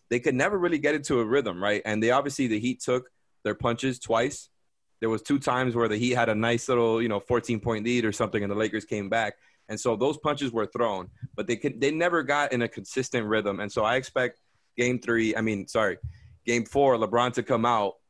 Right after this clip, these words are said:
full force and to kind of, you know, expect thirty-nine and nine from him while also setting up A D. And, and I think he's just gonna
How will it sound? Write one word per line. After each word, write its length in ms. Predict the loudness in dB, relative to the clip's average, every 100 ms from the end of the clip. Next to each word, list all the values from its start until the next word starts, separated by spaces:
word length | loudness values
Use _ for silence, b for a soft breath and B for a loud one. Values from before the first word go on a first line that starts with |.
| _
full 180 | 0 0
force 500 | 2 2 2 0 -10 _ _ _
and 180 | -4 -2
to 80 | -4
kind 220 | -2 0
of, 160 | -2 0
you 100 | 0
know, 300 | 0 -2 -10 _ _ _ _ _ _
expect 440 | -4 0 0 2
thirty-nine 1120 | 4 4 4 2 -2 -4 -10 0 2 4 4
and 120 | 4 2
nine 280 | 2 2
from 240 | 2 0 2
him 220 | 2 2
while 120 | 2
also 320 | 4 2 0
setting 300 | 2 2 4
up 140 | 2 2
A 160 | 0 0
D. 340 | 0 0 -2
And, 140 | -2
and 100 | -2
I 80 | -2
think 220 | 0 0
he's 120 | 0 -2
just 140 | -2
gonna 320 | -2 -2 -2